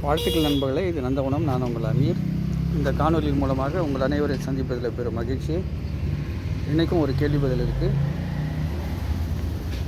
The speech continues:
ஆ, நம்ம ச-, சப்ஸ்கிரைபர் ஒருத்தர் கேட்குறாங்க, மூணு மாதத்துக்கு முன்னால செடிகள் வாங்கினதாகவும், அடினியம்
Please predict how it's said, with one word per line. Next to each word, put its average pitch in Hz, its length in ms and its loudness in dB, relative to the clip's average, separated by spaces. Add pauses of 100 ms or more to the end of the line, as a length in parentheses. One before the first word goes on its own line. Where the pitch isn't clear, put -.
ஆ, 127 420 -2 (280)
நம்ம 147 240 -2
ச-, 139 140 2 (100)
சப்ஸ்கிரைபர் 165 480 0
ஒருத்தர் 127 300 -6
கேட்குறாங்க, 127 520 -2 (320)
மூணு 147 200 0
மாதத்துக்கு 147 480 -2
முன்னால 131 300 0
செடிகள் 131 360 -2
வாங்கினதாகவும், 123 720 0 (340)
அடினியம் 139 480 2